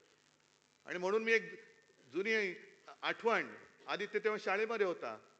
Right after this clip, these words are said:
आणि शेतकऱ्यांचं आंदोलन आपलं चाललं होतं, देता की जाता. दिवाकरजी, आपण सगळे, विनायकजी वगैरे सगळे नेते, आपण नागपूरच्या सभेत होतो. आपण घरी मातोश्रीमध्ये ठरवलं, विनायक राऊत वगैरे सगळे आले होते.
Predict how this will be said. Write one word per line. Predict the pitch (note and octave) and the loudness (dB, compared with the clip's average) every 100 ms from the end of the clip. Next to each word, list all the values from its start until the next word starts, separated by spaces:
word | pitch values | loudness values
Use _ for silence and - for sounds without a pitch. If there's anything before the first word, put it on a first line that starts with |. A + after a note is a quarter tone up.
| _ _ _ _ _ _ _ _ _ _ - | _ _ _ _ _ _ _ _ _ _ -10
आणि | D#3 | -6
शेतकऱ्यांचं | F3+ G3+ G3+ A3 A3+ G3+ | 0 0 2 0 0 0
आंदोलन | G3+ F#3+ G#3 A3 | 0 4 2 4
आपलं | G#3 G#3 G3+ | 0 -2 -2
चाललं | G3+ F#3 | 0 0
होतं, | F3 F3 | -2 -2
देता | F3+ F#3 | -2 0
की | F#3+ G3 | -2 0
जाता. | F3 E3 C#3 G2+ - | 0 0 -4 -6 -8
दिवाकरजी, | E3 F#3 G3 F#3 | -6 -4 -4 -2
आपण | F#3 G3 | -2 -2
सगळे, | F#3+ G3+ F#3+ | -6 -2 0
विनायकजी | F#3 F#3+ F#3 F#3+ | -2 -6 -6 -4
वगैरे | F#3+ F#3 | -4 -6
सगळे | G#3 A3 | -4 -4
नेते, | F#3+ G3+ G3 C3 - - - | -4 -8 -8 -8 -12 -20 -14
आपण | D#3 G3 | -12 -10
नागपूरच्या | F3 E3 A3 G3+ G#3 | -10 -10 -10 -4 -2
सभेत | F#3+ F3+ F3 | -2 -4 -2
होतो. | C3+ G#2+ - - - - - - G#2 G2+ _ _ _ _ _ _ - | -6 -6 -14 -20 -20 -20 -20 -20 -20 _ _ _ _ _ _ _ -8
आपण | D3 A3 G3 | -4 -2 -2
घरी | E3 G#3+ A3 G3+ G#3+ - - _ _ _ _ _ C3+ | 0 2 2 0 -4 -16 -20 _ _ _ _ _ -4
मातोश्रीमध्ये | E3 A#3+ A3+ A3+ A3+ A3+ | -2 0 0 0 2 2
ठरवलं, | A3+ A#3 G#3 | 2 2 2
विनायक | F#3 F#3+ G#3+ G#3 | 2 0 -2 -2
राऊत | G#3 | -2
वगैरे | G#3 G3+ | 0 -2
सगळे | A3 A3+ G#3+ | -2 0 0
आले | D#3 | 0
होते. | B2 G#2 | -4 -8